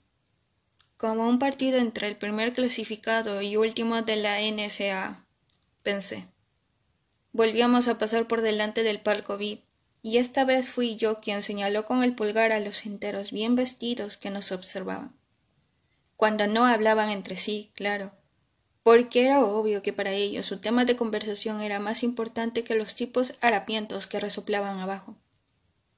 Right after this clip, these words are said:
Éramos solo un pretexto para reunirse, como pasaba en mi mundo con los que iba a ver los entrenamientos de fútbol.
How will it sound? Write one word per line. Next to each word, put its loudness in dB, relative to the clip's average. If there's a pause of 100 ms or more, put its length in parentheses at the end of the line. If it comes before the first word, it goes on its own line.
(180)
Éramos 4
solo -2
un -2
pretexto -6
para 0
reunirse, -6
como 0
pasaba 0
en -2
mi 0
mundo -2
con 0
los -2
que -4
iba 4
a 6
ver 2
los 0
entrenamientos -2
de -8
fútbol. -10